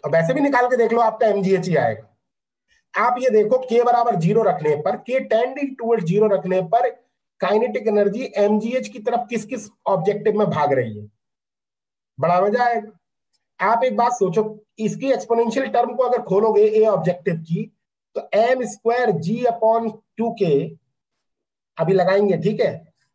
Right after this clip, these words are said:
One minus two K H upon m, इस तरीके से अगर करते हैं तो मुझे तो नहीं लगता के बराबर ज़ीरो रखने पर ये infinity देगा। As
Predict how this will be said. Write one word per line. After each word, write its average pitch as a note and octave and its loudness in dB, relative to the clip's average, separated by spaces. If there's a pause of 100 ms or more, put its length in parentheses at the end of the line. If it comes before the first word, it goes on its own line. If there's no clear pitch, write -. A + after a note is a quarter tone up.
One G#3+ -2
minus A#3 0 (320)
two B3+ -8 (100)
K A#3 0 (140)
H F3+ 0 (800)
upon A3+ 2
m, E3 0 (720)
इस G#3+ -2
तरीके A#3+ -2
से B3 -2
अगर A#3+ 0
करते A3 0
हैं G#3 0 (580)
तो G#3 0
मुझे F#3+ 2
तो - 0
नहीं A3 2
लगता C#4+ -2
के A#3 0
बराबर A3+ 2
ज़ीरो G3+ 0
रखने G#3+ 0
पर G#3+ -2
ये G#3+ 4
infinity A3 0
देगा। E3+ 0 (1500)
As G#3+ 2